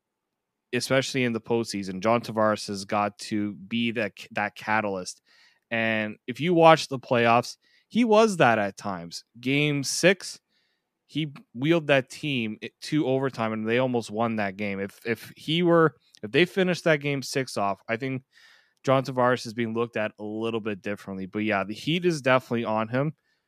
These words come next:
Whether it's justified or so, I think it's still a little early. You know, he's, he still has a few years left. I know some people wonder if they should move away from him or if they should move him away from playing center, which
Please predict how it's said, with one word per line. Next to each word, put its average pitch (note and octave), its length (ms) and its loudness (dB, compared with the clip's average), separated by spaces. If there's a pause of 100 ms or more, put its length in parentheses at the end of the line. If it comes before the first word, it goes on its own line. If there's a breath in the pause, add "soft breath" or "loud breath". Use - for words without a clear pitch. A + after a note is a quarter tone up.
(280)
Whether D3 400 4
it's C#3+ 180 -4
justified D#3+ 520 2
or E3 100 0
so, F3+ 420 0 (460)
I C#3+ 100 2
think E3+ 300 -2
it's D#3+ 160 0
still D3+ 240 2
a C#3 120 0
little C#3 180 2
early. A#2+ 320 0
You G2+ 80 -4
know, G#2+ 160 -4
he's, D3+ 340 -6 (580 soft breath)
he C3 220 -4
still E3 240 2
has D#3+ 160 4
a D3+ 60 0
few C3+ 220 -2
years C#3 260 0
left. A#2+ 300 2
I A2+ 40 -2
know B2 160 -2
some A#2 180 -6
people A2+ 420 -4 (300)
wonder A2 440 -2
if G#2+ 260 -8 (300)
they G2+ 100 -8
should F#2 260 -12
move D3+ 200 0
away C#3+ 300 4
from C3 220 -4
him C3 320 0 (500 soft breath)
or G2+ 80 -4
if G#2+ 160 -4
they A2 120 -2
should G#2 220 -6
move B2+ 180 0
him A2 120 -4
away A2+ 260 2
from A#2 180 -8
playing A2+ 240 -2
center, B2 440 0
which G#2 340 -4